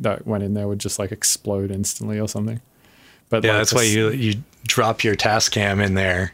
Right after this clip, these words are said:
Speaker 2: and leave it running <laughs> and see
Speaker 1: Yeah.
Speaker 2: what the fuck comes out of it.
Speaker 1: Yeah. That'd be an interesting ass way to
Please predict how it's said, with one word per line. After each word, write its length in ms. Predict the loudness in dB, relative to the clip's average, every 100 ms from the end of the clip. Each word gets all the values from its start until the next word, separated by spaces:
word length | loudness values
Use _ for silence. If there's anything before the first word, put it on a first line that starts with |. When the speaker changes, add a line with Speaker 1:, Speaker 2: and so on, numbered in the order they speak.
| -6
Speaker 2:
and 140 | -2 0
leave 220 | 0 0
it 100 | 0
running 320 | 2 2 2 2 0 0 -4 -8
<laughs> 500 | -18 -16 -16 -16 -4
and 100 | -2
see 160 | 2 2
Speaker 1:
Yeah. 80 | 2
Speaker 2:
what 120 | 2
the 100 | 0
fuck 320 | 2 0 0
comes 260 | 0 2 2
out 180 | 0
of 60 | 0
it. 160 | -2 -4 -18 -20 -20 -16 -6
Speaker 1:
Yeah. 280 | -4 -4 -8 _ _ _ -20 _
That'd 180 | 0 2
be 80 | 2
an 100 | 2
interesting 520 | 0 0 0 -2 -2
ass 260 | -2 -4 -4
way 180 | -4
to 240 | -2 -4